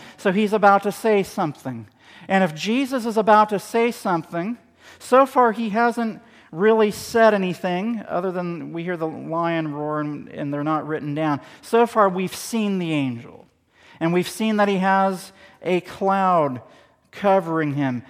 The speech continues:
or clothing him, and a rainbow is upon his head, and his face shines like the sun, and his feet are like pillars of fire, and he has a little book open, which is the unsealed portion of the book of Daniel.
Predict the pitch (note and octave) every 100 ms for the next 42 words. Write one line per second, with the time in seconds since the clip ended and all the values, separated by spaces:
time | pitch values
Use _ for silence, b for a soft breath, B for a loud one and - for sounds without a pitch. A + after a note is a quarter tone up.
0 | B B - F3+ E3+ D#3 D3+ G#3 G#3 F#3
1 | D3+ D3+ D#3+ D#3+ D#3+ F#3+ G#3 G3+ G3 F3+
2 | F3 F#3 E3+ F#3 D#3 D3+ C#3+ - G3+ G3
3 | - G3 F#3 F3+ E3+ D#3 - F3+ D#3+ C#3+
4 | - G#3 G3+ F#3 F3+ - B B G3+ F#3
5 | E3+ D#3+ E3+ D#3+ D#3+ F3 G#3 G3+ G3 G3
6 | F3+ F3+ G3 F#3+ E3+ D#3+ E3 D3 E3+ F#3+
7 | G3 F3+ G3 F#3 - F#3+ F#3+ - D#3+ B
8 | B - E3 D3+ F#3 F#3 F3 D3+ F3 F3+
9 | E3+ D3